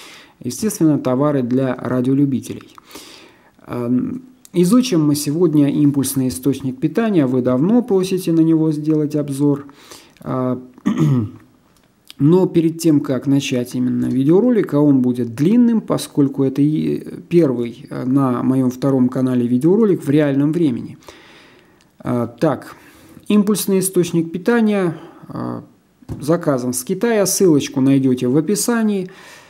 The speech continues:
А, там же в описании найдёте очень-очень подробную статью со всеми подробными тестами. То есть, э, в статье будут и некоторые тесты, нюансы, связанные с источником питания, которые я, возможно, пропущу или забуду в-,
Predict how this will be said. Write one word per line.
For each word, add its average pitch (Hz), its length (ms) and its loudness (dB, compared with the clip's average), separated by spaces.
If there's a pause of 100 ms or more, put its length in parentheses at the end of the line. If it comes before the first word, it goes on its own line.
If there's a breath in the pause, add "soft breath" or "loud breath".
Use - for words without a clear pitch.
(200 loud breath)
А, 127 160 -4
там 214 320 -2
же 196 120 -2
в 185 60 0
описании 175 500 2
найдёте 156 500 2
очень-очень 151 800 2
подробную 135 580 0
статью 160 480 -2
со 151 380 -2
всеми 151 340 2
подробными 139 680 0
тестами. 185 640 -2 (340 loud breath)
То 143 80 -2
есть, - 260 -4
э, 135 120 -2
в 127 40 -6
статье 156 400 0
будут 131 380 0
и 131 80 4
некоторые 127 640 0
тесты, 214 540 0
нюансы, 170 500 0
связанные 151 540 2
с 147 100 -6
источником 143 540 -2
питания, 135 400 0
которые 147 400 0
я, 147 160 0
возможно, 139 460 2
пропущу 143 520 -4
или 185 180 2
забуду 156 540 0
в-, 127 520 -10